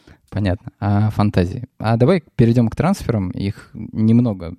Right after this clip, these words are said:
Мы, собственно, через них будем закругляться. Э, с трансферами проблема большая, потому что очень много слухов, но они все не подтверждаются. И вроде говорят, что все уже понятно, но ничего не понятно. Например, с тем же самым,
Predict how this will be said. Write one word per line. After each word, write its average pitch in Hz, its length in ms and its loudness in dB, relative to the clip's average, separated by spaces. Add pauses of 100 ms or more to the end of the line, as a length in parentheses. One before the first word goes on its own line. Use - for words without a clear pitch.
(180)
Мы, 95 240 -4
собственно, 90 380 -4
через 98 300 0
них 98 120 -2
будем 87 340 -6
закругляться. 117 760 0 (600)
Э, 120 460 4
с 117 60 -2
трансферами 147 520 0
проблема 147 520 -2
большая, 123 480 -2
потому 110 260 -4
что 123 160 -2
очень 120 220 2
много 123 280 2
слухов, 135 480 0
но 104 80 4
они 107 160 4
все 127 220 2
не 110 120 4
подтверждаются. 117 840 2
И 101 60 4
вроде 117 260 4
говорят, 113 300 4
что - 160 -14
все - 160 0
уже 104 180 4
понятно, 113 460 2
но 101 80 -6
ничего 110 260 -2
не 101 140 0
понятно. 123 420 0
Например, 101 380 0
с - 40 -14
тем 98 140 -6
же 98 80 -8
самым, 92 360 -6